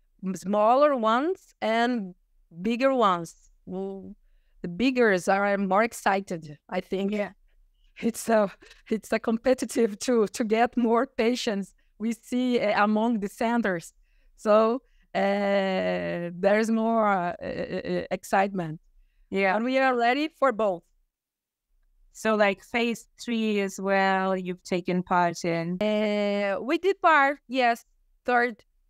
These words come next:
Speaker 2: Yeah. So has your S M O ever taken part in an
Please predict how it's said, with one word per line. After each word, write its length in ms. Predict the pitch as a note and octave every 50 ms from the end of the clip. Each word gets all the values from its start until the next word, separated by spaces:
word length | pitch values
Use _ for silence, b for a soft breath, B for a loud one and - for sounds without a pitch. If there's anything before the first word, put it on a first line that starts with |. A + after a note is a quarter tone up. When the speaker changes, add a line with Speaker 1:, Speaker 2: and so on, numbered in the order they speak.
| _ _ _ _ _ _ _ -
Speaker 2:
Yeah. 280 | G#3 G3+ G3+ F#3+ - - - _ _ _ _ _ _ _ _ _ _ _ _ _ _ _ _ C3 - _
So 360 | - - A3+ A3 A3 A3 G#3+
has 300 | A3 G#3+ A3+ A#3+ A#3 A#3+
your 120 | B3 A#3+
S 260 | - B3 B3+ B3 -
M 120 | C#4+ B3+ B3+
O 80 | B3+
ever 200 | A#3+ A#3+ A#3 A#3+
taken 380 | A#3 - - A#3+ A3+ A#3+ A3 G#3+
part 360 | - - G#3 G#3 G3+ - -
in 100 | G#3 G3
an 220 | F#3 F3+ F3+ F3+